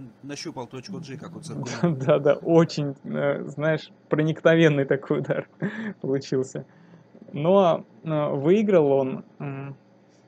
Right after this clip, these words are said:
Speaker 2: Павла Павлока, Стивена Кеннеди, ну и крайние два боя, Николас Долби, Бен Сандерс.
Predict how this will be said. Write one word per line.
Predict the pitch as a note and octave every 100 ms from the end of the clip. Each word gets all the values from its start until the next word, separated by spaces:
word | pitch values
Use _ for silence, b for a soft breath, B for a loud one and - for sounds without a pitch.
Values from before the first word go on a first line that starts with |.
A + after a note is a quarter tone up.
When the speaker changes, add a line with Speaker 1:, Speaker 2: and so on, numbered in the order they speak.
| _ _ _ _ _
Speaker 2:
Павла | D#3+ D3+ D3
Павлока, | C3+ F3+ A3 A#3+ A3
Стивена | F#3+ - D3 C3+ C3
Кеннеди, | E3+ F#3+ G#3 D#3+
ну | C#3+ G3+
и | G#3+
крайние | - D3+ C#3+ C3+
два | C3 C3+
боя, | D#3+ G#3
Николас | E3 C#3 C#3+ C3+
Долби, | B2 F3 G3
Бен | C3 C#3 D3
Сандерс. | - C#3 C3 B2+ -